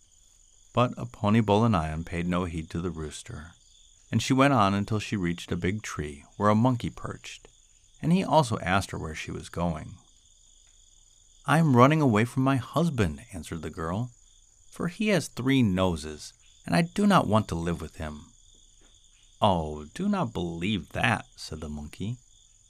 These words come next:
"Someone who told you that must have wanted to marry him for herself, for he is a handsome man."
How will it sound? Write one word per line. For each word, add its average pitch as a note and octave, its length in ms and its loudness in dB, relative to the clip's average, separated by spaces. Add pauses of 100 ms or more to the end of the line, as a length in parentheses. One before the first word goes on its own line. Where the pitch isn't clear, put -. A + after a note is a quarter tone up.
(140)
"Someone F3 400 0
who G2+ 140 -2
told A2 340 -4
you F2+ 80 -2
that F#2+ 340 -2
must A#2+ 240 -4
have D#2 140 -4
wanted F2 460 -4
to D#2 80 -8
marry F#2 340 -2
him G2+ 240 -2
for E2 200 -8
herself, - 720 -4 (360)
for F2 180 -8
he G3 260 -2
is A#2 120 0
a E2+ 80 -6 (220)
handsome C#3+ 460 -2
man." A#2+ 460 -4